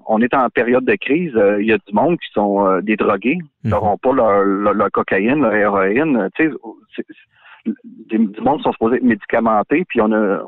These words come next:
Speaker 1: moins de médicaments. Euh, ce monde-là, ils peuvent virer, puis check, euh,
Speaker 2: Mhm.
Speaker 1: en sevrage, là, euh, en cold turkey, on appelle, et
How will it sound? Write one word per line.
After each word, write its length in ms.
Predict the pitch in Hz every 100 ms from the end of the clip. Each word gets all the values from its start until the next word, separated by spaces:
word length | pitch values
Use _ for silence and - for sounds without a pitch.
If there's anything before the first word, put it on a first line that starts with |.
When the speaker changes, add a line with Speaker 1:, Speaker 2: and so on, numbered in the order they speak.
| -
Speaker 1:
moins 360 | 107 117 135
de 60 | 139
médicaments. 680 | 123 113 - 107 98 135 190 - _ _ _ _ _ -
Euh, 60 | -
ce 60 | 117
monde-là, 580 | 120 110 107 170 214 135
ils 240 | 104 98 - _
peuvent 240 | 135 120 107 _ -
virer, 380 | 113 107 151 180
puis 120 | -
check, 240 | - 143 -
euh, 400 | 87 90 85 90 - _ _ _ _ _ -
Speaker 2:
Mhm. 140 | 117
Speaker 1:
en 80 | -
sevrage, 540 | 101 101 104 143 160
là, 120 | 110 127
euh, 680 | 120 95 92 90 92 -
en 60 | - -
cold 200 | 113 -
turkey, 320 | 92 - 156
on 60 | 117
appelle, 280 | - 147 110
et 300 | 98 92